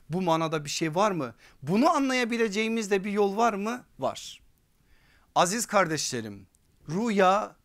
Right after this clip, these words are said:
şu an bile bilimin tam anlamıyla altından kalktığı bir iş değil. Ancak bazı ilmi araştırmalar var. Bu konuda bazı şeyler söyleniyor.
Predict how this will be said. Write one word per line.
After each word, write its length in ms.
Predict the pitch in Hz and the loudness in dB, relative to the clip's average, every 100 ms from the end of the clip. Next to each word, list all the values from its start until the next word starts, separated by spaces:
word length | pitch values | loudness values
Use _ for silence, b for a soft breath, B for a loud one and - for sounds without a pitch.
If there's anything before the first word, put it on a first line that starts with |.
| _ b b b b | _ b b b b
şu 360 | - - 294 226 | -10 -6 -2 2
an 240 | 202 185 | 2 0
bile 360 | 175 165 151 147 | -4 -4 -6 -4
bilimin 500 | 226 208 202 247 240 | -4 -4 -6 -6 -8
tam 320 | - 226 220 | -6 -6 -4
anlamıyla 680 | 180 175 175 180 208 180 151 | -6 -6 -6 -8 -6 -6 -4
altından 600 | 156 156 - 180 190 185 | -4 -4 -10 -10 -10 -10
kalktığı 560 | - 151 147 175 180 | -10 -10 -12 -12 -12
bir 80 | 160 | -10
iş 260 | 151 - - | -10 -8 -8
değil. 340 | 120 101 - _ _ _ | -8 -10 -20 _ _ _
Ancak 380 | - 262 202 196 | -8 -6 -6 -4
bazı 320 | 233 214 180 170 | -2 -2 -4 -10
ilmi 460 | 190 180 185 185 170 b b b b _ - | -10 -8 -6 -6 -8 b b b b _ -2
araştırmalar 760 | 170 165 - 165 156 156 151 | 0 0 -2 -6 -4 -2 -2
var. 260 | 143 180 175 | -4 -6 -8
Bu 80 | 175 | -8
konuda 360 | - 151 165 | -8 -6 -6
bazı 260 | 147 139 127 | -2 -4 -4
şeyler 340 | - 127 135 | -8 -8 -8
söyleniyor. 720 | 147 - 110 107 107 104 - | -8 -8 -10 -12 -14 -16 -18